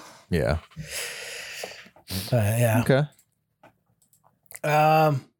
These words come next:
Speaker 1: There's a difference between foreshadowing and just being dumb. <laughs>
Speaker 2: Oh, they mentioned the house address,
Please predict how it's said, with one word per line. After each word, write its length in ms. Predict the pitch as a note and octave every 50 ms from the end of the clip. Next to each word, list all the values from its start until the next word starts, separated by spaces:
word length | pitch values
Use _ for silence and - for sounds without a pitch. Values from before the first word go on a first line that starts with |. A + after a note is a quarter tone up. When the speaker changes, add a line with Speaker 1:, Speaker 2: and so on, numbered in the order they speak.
| _ _ _ _ _ _
Speaker 1:
There's 160 | - C3+ B2
a 60 | C#3
difference 300 | C3 D3 F3+ E3 D#3 -
between 200 | - - F3 C#3 A#2
foreshadowing 1000 | - - D3+ D3 C#3 - - C3+ A#2+ A#2 B2 B2 A#2+ C3 C3 C3+ C3+ C3 A#2+
and 280 | G#2+ G#2 G#2 G2+ G2 G2
just 200 | G#2 G2+ G2 G2
being 460 | G#2 G#2+ G#2 F#2+ F#2 F#2 F2+ F2 F2 F#2 -
dumb. 400 | G2 F#2 F2+ E2 D#2+ E2+ E2+ - _ _ - - - - - - _ -
<laughs> 80 | C#3 - - - -
Speaker 2:
Oh, 300 | A#3 A#3+ B3+ A3 - - - - - - E3
they 180 | E3 G#3+ A3
mentioned 500 | G3+ G3 G3+ A#3 A#3+ A3+ - B3 A#3 G#3
the 100 | F#3+ E3+
house 300 | C#3+ E3+ G#3+ A#3 A3+ -
address, 580 | G#3+ E3+ C3+ C#3+ C#3+ C#3 C3 A#2 - - - -